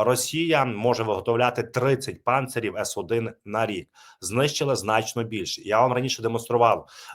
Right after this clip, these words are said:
е, що панцир — це є основна, основний засіб протиповітряної оборони росіян, які захищають саме Москву. Тому ті нальоти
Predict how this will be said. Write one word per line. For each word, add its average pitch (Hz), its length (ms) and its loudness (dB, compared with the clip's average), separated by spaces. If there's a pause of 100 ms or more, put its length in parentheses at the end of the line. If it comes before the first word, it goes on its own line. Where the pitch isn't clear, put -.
(120)
е, 87 80 -2
що - 260 -2
панцир — 139 460 2
це 117 140 -4
є 117 280 0
основна, 117 840 0 (380)
основний 120 440 0
засіб 117 360 2
протиповітряної 113 600 -6
оборони 110 260 2
росіян, 117 360 -2
які 104 160 -6
захищають 107 880 -4 (280)
саме 107 300 2
Москву. 107 440 -2
Тому 120 220 0
ті 156 140 -2
нальоти 135 640 2